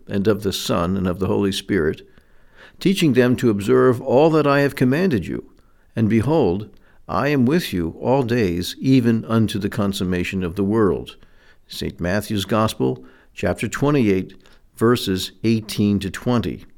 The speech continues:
In another place, Christ told the heads of his church, "He who hears you hears me,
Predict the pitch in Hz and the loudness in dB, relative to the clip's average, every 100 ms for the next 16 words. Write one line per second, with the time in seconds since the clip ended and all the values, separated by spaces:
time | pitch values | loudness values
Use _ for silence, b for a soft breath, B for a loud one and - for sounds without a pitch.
0 | - - _ _ - _ _ 139 143 156 | -20 -20 _ _ -20 _ _ 2 4 6
1 | 247 165 - 82 82 - - - 135 139 | 4 2 2 0 0 -6 -12 -6 -2 -2
2 | - - - 135 131 104 123 123 104 82 | -2 -8 2 4 4 2 2 2 0 -2
3 | 85 - 82 73 76 - - b b b | -6 -6 -2 -2 -4 -12 -16 b b b
4 | b - 180 185 139 117 101 135 123 98 | b -4 0 2 2 0 2 4 4 2
5 | 135 113 92 101 - - 135 127 107 127 | 0 0 0 -2 -6 -2 2 2 2 2
6 | 143 92 95 | 2 -2 -10